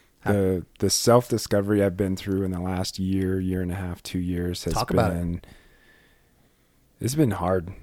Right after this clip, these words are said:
Speaker 2: I have, well, obviously food was an issue.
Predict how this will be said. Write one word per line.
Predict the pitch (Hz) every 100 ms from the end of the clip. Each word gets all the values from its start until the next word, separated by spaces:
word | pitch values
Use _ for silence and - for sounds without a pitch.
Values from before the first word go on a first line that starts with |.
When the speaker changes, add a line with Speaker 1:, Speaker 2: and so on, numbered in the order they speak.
| - - - - _
Speaker 2:
I | 92
have, | 104 107 98 98 98 101 - - - - - - - - _ _
well, | 110 101 104
obviously | 104 104 110 - 101 98 -
food | - 104 95
was | 98 90
an | 95
issue. | 95 101 95 92